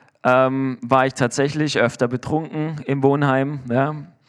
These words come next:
Hab da auch die Mädels angebaggert, das war total klar, äh, eigentlich der Michael ist in der Alm her, ja, was nicht bei drei auf dem Baum ist, also jetzt vielleicht nicht ganz so arg, aber wirklich, ja, es, es war da nicht recht viel anders als vorher.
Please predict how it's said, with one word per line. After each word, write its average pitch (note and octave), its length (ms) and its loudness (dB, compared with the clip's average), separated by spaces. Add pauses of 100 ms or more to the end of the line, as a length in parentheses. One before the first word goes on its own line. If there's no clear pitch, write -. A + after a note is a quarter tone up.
(200)
Hab - 220 -2
da A#2+ 160 4
auch D3 200 2
die C#3 140 0
Mädels C#3 300 2
angebaggert, C3 840 0
das A#2 220 -6
war B2 180 2
total B2+ 460 0
klar, A#2+ 500 2 (460)
äh, A#2+ 60 2
eigentlich A#2+ 680 2
der A#2+ 140 0
Michael A#2+ 340 0
ist A#2+ 160 -4
in A#2+ 80 0
der A#2 120 0
Alm A#2 300 0
her, G#2 340 -4 (240)
ja, B2 300 -6
was A#2 200 -6
nicht A2 260 -8
bei B2+ 100 -6
drei A2 200 -2
auf A2+ 100 -2
dem A2 80 -6
Baum A#2+ 240 -2
ist, B2 240 -6 (140)
also A2 220 -12
jetzt A#2+ 220 -10
vielleicht A2+ 220 -4
nicht A#2 120 -12
ganz B2 200 0
so - 80 -2
arg, C3 280 0
aber A#2 260 0 (480)
wirklich, C3+ 480 -2 (520)
ja, C3 180 4
es, - 280 -6
es - 180 -6
war C#3+ 200 4
da C#3 280 4
nicht C#3+ 300 -2
recht C3 220 -2
viel C3 180 0
anders C#3 320 0
als B2 240 -2
vorher. B2+ 640 0